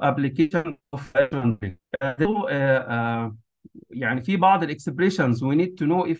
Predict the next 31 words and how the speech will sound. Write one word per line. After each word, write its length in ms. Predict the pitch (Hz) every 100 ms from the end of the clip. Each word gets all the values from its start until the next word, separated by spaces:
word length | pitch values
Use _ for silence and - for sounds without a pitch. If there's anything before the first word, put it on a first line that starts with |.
| 156
we 60 |
go 180 | 139 170
through 480 | 131 - 147 175 180 _ _ -
the 60 |
direction 520 | 135 139 160 - 143 120
drillings. 460 | 139 123 110 - -
بعض 340 | 160 165 143
ال 120 | 127
expression 340 | - 160 170 165
مهمة 300 | 147 175 156
جدا 220 | 165 160
إن 80 | 156
إحنا 160 | 165
نعرفها 560 | 147 127 151 - 226 - _ _ 127
علشان 460 | 139 143 180 196
نقدر 420 | 185 175 180 175 -
نع-، 260 | 165 175
ن-، 240 | 139 139 127
ن-، 240 | 123 123
ن-، 240 | 120 123
نقدر 220 | 147 175 156
نتعامل 640 | 147 151 135 180 190 180
مع 200 | 147 160
مصطلحات 600 | 151 147 139 131 160 165 165 -
ال 100 | 123
direction 480 | 127 139 147 123 113
drilling. 300 | 113 107 101 - _ _ _ _ _ _ _ - _ _ _
أول 220 | 147 202
حاجة 680 | - 180 190 - 202 208 - _ _
ال 320 | 147 147 165
latitude. 460 | 170 160 - 160 123